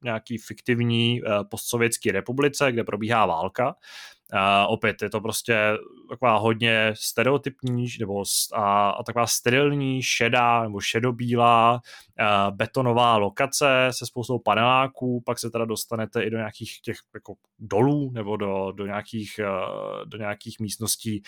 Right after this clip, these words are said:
eh, podzemí. A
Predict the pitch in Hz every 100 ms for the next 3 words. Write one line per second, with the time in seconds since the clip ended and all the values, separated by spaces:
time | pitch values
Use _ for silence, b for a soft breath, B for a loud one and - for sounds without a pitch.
0 | B B - 104 98 95 - 104 107 127
1 | 143 147 156 B B B - 113 113 113
2 | 113 113 117